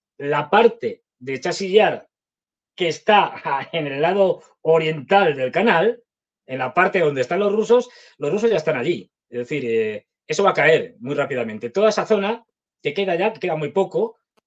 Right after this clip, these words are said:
hasta el canal, todo eso va a caer. Eso, mm, ya ni siquiera los ucranianos lo dan por hecho, ¿no? Eh, el problema es que,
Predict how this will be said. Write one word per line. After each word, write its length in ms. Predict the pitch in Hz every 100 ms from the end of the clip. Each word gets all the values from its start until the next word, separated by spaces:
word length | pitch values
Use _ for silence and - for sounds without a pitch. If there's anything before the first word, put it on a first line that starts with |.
| -
hasta 220 | 127 147
el 60 | 131
canal, 420 | 151 208 262 - _
todo 160 | 226 240
eso 140 | 214
va 60 | 170
a 40 |
caer. 260 | 139 107 - _ _ _ _ _
Eso, 400 | 160 - 208 202
mm, 340 | 147 151 - 147
ya 160 | 165
ni 140 | 202 185
siquiera 320 | 135 175 214
los 180 | 196 151
ucranianos 540 | 143 151 175 190 - _ _ _
lo 100 | 131
dan 180 | 160 165
por 140 | 139
hecho, 240 | 117 - 98
¿no? 220 | 139 - _ _ _ _
Eh, 380 | 123 123 117 113 -
el 140 | 160
problema 340 | 202 220 220
es 120 | 254 -
que, 400 | 214 240 -